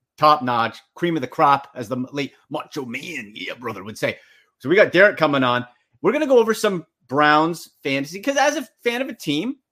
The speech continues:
you know, it's nice to get a player or two on there. But where should we be ranking certain Cleveland Browns? We'll talk about the big question this year, and I think it's a lot different from previous years. First overall pick, who should it be? What position should it be?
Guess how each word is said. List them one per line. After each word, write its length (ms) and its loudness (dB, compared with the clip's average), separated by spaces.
you 40 -8
know, 200 2
it's 140 -20
nice 160 -4
to 80 -6
get 160 4
a 180 0
player 360 0
or 140 0
two 300 -2
on 200 2
there. 200 -4
But 80 -6
where 200 2
should 140 -10
we 80 -6
be 160 -10
ranking 420 -4
certain 320 -6
Cleveland 460 -8
Browns? 420 -6
We'll 160 -2
talk 260 6
about 380 4
the 80 -10
big 240 2
question 380 0
this 160 -4
year, 100 -4
and 40 0
I 40 2
think 120 -4
it's 120 -8
a 60 -4
lot 240 0
different 320 -4
from 140 -4
previous 580 -6
years. 220 -16
First 340 0
overall 500 2
pick, 440 0
who 160 -8
should 240 0
it 60 -8
be? 80 -6
What 160 -8
position 600 -6
should 240 -8
it 140 -14
be? 260 -16